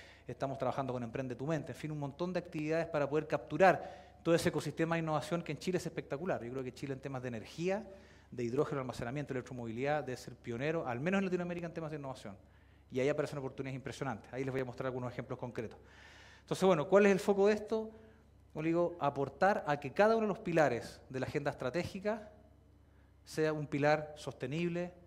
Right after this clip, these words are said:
competitivo y rentable en el tiempo. Los mejores activos, los mejores proyectos renovables, los mejores sistemas de almacenamiento, la mejor relación y más innovadora con los clientes,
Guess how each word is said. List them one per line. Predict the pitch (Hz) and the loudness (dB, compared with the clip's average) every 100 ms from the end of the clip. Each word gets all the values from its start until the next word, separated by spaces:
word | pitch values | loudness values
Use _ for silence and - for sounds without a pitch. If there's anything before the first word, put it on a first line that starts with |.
| - - - | -20 -20 -14
competitivo | 123 123 123 147 147 139 | -6 -4 -2 -2 -2 -2
y | |
rentable | 127 120 127 123 | -4 -4 -2 -2
en | 120 | -4
el | 107 | -8
tiempo. | 110 98 - - - | -10 -12 -18 -20 -12
Los | 123 | -10
mejores | 120 117 165 156 | -8 0 2 2
activos, | - - 156 151 151 - | -2 -6 -6 -6 -10 -8
los | 139 | -6
mejores | 135 151 143 | -4 -4 -2
proyectos | 143 143 | -4 -4
renovables, | 135 131 135 139 139 - - - | -6 -4 -4 -4 -8 -12 -18 -10
los | 131 | -8
mejores | - 135 | -4 -6
sistemas | - 131 | -4 -4
de | 123 | -4
almacenamiento, | 120 - 127 131 127 131 - - - - | -6 -8 -8 -8 -10 -12 -12 -20 -20 -2
la | 135 | 0
mejor | 135 160 143 | 0 0 2
relación | 135 - 143 | 0 0 -4
y | 135 | -2
más | 131 | -4
innovadora | 131 127 127 | -2 -2 -2
con | 123 | -4
los | 120 | -6
clientes, | 127 127 127 | -6 -6 -8